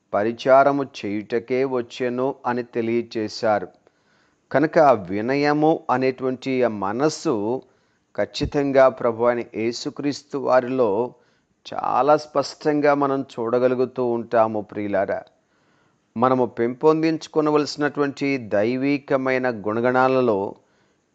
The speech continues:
వినయము అనేది చాలా ప్రాముఖ్యమైన లక్షణము. ఎప్పుడైతే వినయము అనే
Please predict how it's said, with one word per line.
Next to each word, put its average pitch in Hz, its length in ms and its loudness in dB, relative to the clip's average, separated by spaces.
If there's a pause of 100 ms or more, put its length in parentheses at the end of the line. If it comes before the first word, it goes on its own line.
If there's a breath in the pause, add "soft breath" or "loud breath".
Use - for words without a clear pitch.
వినయము 131 800 0
అనేది 117 420 0 (140)
చాలా 110 320 4
ప్రాముఖ్యమైన 117 1080 0
లక్షణము. 101 720 -6 (1160)
ఎప్పుడైతే 165 580 4
వినయము 147 840 2
అనే 123 260 2